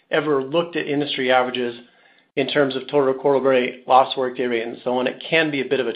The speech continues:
chore, but luckily we've already done that for, for this presentation. So in this situation, before we changed anything on the osha log, we just accepted it as being one injury.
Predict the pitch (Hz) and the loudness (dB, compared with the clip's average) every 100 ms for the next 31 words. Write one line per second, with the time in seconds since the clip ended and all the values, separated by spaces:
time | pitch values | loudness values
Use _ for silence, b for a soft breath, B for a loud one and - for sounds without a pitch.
0 | - 127 123 165 B B B _ 127 127 | -2 0 0 0 B B B _ 2 2
1 | - 151 151 147 123 120 117 110 110 104 | 2 2 2 -2 -2 2 2 2 -2 -2
2 | 104 - - 110 104 - _ - 107 104 | -4 -6 -6 -4 -4 -10 _ -6 -4 -4
3 | - 104 62 - - - - _ _ b | -8 -10 -10 -10 -8 -8 -8 _ _ b
4 | b b b b _ 185 190 233 240 190 | b b b b _ 6 6 6 2 -2
5 | 160 143 123 117 135 151 - _ _ _ | 2 2 4 2 -2 -4 -12 _ _ _
6 | _ _ _ _ - - 147 196 214 269 | _ _ _ _ -2 0 4 6 6 2
7 | - 175 170 143 143 151 147 147 139 117 | -4 -2 -2 -2 -2 -2 -2 -2 0 0
8 | 113 117 110 113 117 117 123 127 - 139 | 0 0 2 2 0 -6 -6 -10 -4 -4
9 | 123 120 113 113 120 120 120 131 113 104 | -2 -4 -6 -6 -6 -4 -4 -2 -4 -4
10 | 110 117 | -4 -4